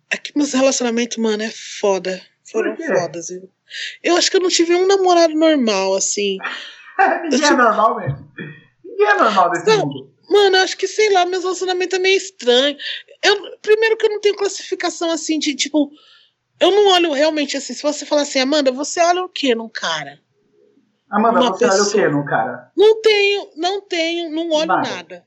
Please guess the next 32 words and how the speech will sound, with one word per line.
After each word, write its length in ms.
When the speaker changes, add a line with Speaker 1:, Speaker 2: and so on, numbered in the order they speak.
Speaker 1:
Se 180
você 200
falar 180
assim, 340
que 180
se 120
eu 100
olho 200
alguma 300
coisa 280
assim, 260
não 840
Speaker 2:
Nenhuma 340
característica 680
Speaker 1:
No 180
meu 140
Speaker 2:
específica. 300
Speaker 1:
histórico, 420
no 100
meu 120
histórico 480
eu 60
tenho 440
banguelos, 840
eu 60
tenho 260
carecas, 500
eu 60
tenho 240
cego, 440
eu 40
tenho 500